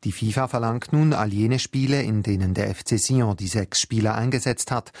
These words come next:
sollen Forfait zulasten der Walliser gewertet werden.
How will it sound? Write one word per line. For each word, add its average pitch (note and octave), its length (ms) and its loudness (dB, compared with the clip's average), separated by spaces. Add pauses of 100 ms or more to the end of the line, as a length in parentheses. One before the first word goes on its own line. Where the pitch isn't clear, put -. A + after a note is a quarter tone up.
(300)
sollen G#2+ 540 0
Forfait A#2+ 600 -2
zulasten A2+ 600 0
der A2+ 160 2
Walliser G#2+ 460 0
gewertet F#2+ 460 -4
werden. - 380 -2